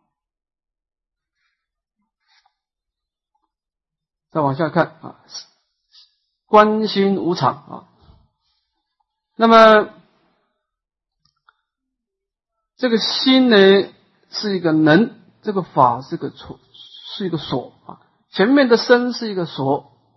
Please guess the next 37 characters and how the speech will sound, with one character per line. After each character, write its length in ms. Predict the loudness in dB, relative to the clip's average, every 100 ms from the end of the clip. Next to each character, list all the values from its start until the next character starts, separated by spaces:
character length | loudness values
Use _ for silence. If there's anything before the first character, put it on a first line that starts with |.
| _ -20
啊， 260 | -20 -20
所 200 | -12 -10
受 140 | -2 0
用， 200 | 0 -4 _ _ _
这 100 | -10
个 100 | -4
受 220 | 0 0
是 100 | -2
能 220 | -4 -4
受 120 | -2
用， 120 | -2 -4
啊。 300 | -14 -18 -18 _ _ _ _ _ _ _ _ _ -2
那 120 | 2
么 140 | 4
这 120 | 2
个 100 | -2
心 360 | -2 -2 -4 -4
是 440 | -4 0 0 0
能 220 | -2 -4 0
分 220 | 0 2
别， 300 | 0 0 -4
这 100 | -10
个 120 | -12
法 180 | -4 -6
是 140 | -4 -10
所 140 | -10
分 180 | -10 -10
别， 180 | -10 -14
也 80 | -20
是 140 | -12 -10
一 240 | -10 -12
个 100 | -12
一 80 | -10
层 180 | -10 -8
能 160 | -10
所， 120 | -12 -16
啊。 140 | -20